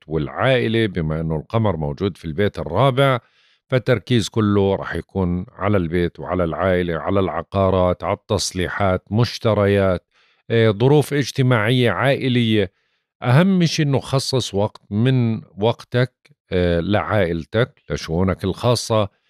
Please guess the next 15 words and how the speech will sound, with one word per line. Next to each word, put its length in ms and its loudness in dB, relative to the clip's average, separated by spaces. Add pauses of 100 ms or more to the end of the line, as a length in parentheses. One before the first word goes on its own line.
(180)
وما 360 2
تتسرع 680 0
في 100 -6
الحكم 560 -2
على 220 0
الأمور 600 0
وعلى 380 -2
الأشخاص. 800 -2 (340)
ممكن 420 0
تعاني 360 0
من 120 -2
سوء 260 -2
تفاهم 680 -2
أو 220 -16
شك، 300 -2